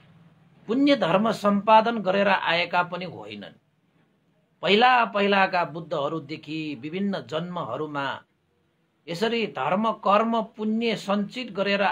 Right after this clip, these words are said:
आएका ती उपासक उपासिकाहरू हुन्। त्यसैले पुण्य संस्कार पनि लिएर आएका ती उपासक उपासिकाहरू हुन्। र आज हामी <clears throat> भगवान बुद्धले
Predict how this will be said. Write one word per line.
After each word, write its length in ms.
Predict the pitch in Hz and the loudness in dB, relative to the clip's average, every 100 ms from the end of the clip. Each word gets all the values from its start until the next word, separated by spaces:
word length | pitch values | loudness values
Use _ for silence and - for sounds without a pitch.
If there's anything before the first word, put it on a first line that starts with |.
| - 123 | -2 -2
आएका 460 | 165 202 208 226 | 2 2 2 0
ती 240 | 165 185 185 | 0 -6 -12
उपासक 460 | 147 151 147 139 | -6 -6 -6 -10
उपासिकाहरू 640 | 135 135 131 120 120 104 107 | -12 -12 -12 -14 -16 -14 -16
हुन्। 120 | 90 _ _ _ _ _ _ _ _ _ _ _ - | -18 _ _ _ _ _ _ _ _ _ _ _ -16
त्यसैले 340 | 160 214 240 | -4 0 0
पुण्य 420 | 240 254 269 285 | 0 -6 -4 -4
संस्कार 540 | 208 220 208 - 208 208 | -4 -4 -6 -4 -4 -2
पनि 260 | 202 196 | -4 -8
लिएर 340 | 175 156 170 175 | -8 -8 -6 -4
आएका 720 | 160 143 151 147 135 135 165 | -4 -2 -4 -4 -4 -4 -4
ती 160 | 165 131 | -8 -16
उपासक 440 | 123 139 143 - | -12 -12 -12 -16
उपासिकाहरू 580 | - 131 113 110 123 147 | -16 -16 -16 -16 -14 -6
हुन्। 240 | 233 233 - _ _ _ _ _ _ _ _ _ _ _ - _ _ _ _ _ _ _ _ _ 175 | -6 -6 -12 _ _ _ _ _ _ _ _ _ _ _ -20 _ _ _ _ _ _ _ _ _ 2
र 60 | |
आज 340 | 247 220 233 269 | 4 6 6 4
हामी 460 | 226 240 262 277 | 4 4 2 2
<clears throat> 540 | - 208 202 180 123 - _ _ _ _ _ _ _ _ _ _ _ _ _ _ _ _ | 2 4 6 6 2 -12 _ _ _ _ _ _ _ _ _ _ _ _ _ _ _ _
भगवान 420 | 135 151 202 254 262 | -2 2 4 4 2
बुद्धले 720 | 254 262 269 269 277 285 | -2 2 2 4 4 4